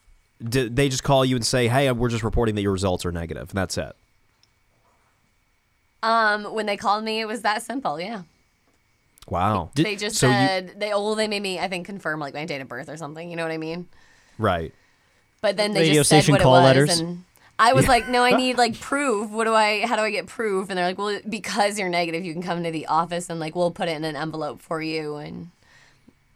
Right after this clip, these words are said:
Speaker 2: that's
Speaker 1: <laughs>
Speaker 2: that.
Speaker 3: They shoot it out of a firework for you. They're like,
Speaker 1: Yeah.
Speaker 3: "Negative."
Speaker 1: <laughs> That's right. <laughs>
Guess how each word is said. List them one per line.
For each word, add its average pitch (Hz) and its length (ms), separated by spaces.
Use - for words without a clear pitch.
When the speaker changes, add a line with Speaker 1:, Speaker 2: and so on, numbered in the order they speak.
Speaker 2:
that's 170 300
Speaker 1:
<laughs> - 140
Speaker 2:
that. 320 460
Speaker 3:
They 151 120
shoot 165 280
it 147 100
out 139 140
of 123 100
a 127 60
firework 123 540
for 135 120
you. 131 160
They're 139 140
like, 160 220
Speaker 1:
Yeah. 349 220
Speaker 3:
"Negative." 202 760
Speaker 1:
<laughs> - 80
That's 143 220
right. - 140
<laughs> 269 680